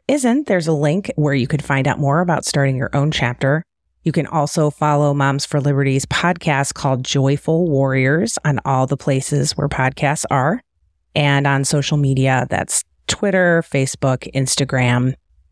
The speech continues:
And, uh, those are all the Moms for Liberty sites. As far as your school board itself, you can do a simple search of your school district name and Board of Education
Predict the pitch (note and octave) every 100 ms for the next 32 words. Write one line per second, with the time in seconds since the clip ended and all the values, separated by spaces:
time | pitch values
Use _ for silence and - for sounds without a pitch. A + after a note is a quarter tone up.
0 | _ - C#3+ B2+ C3 C3+ C3 C#3 F3 G3
1 | F3+ D3+ D3 C#3 C3 - C#3 D3 D3 C3+
2 | C3 C#3+ C3+ C#3 C#3 F3+ F3 F#3 F3 -
3 | D#3+ D#3 E3 E3+ F#3 - F#3 F#3 E3 D#3+
4 | D#3 D#3 - D#3 G#3 D#4+ - - D#3 -
5 | D3 C#3+ D3 B2 - E3 F#3+ - C3 G#2+
6 | - - - _ _ - C#3 C3+ C3+ -
7 | D#3+ D#3 D#3+ D#3+ D3 C#3+ C#3 C3+ - C3
8 | A2+ C#3 C#3+ D3 C#3 D3 - D3 C#3 -
9 | C#3 C3+ C3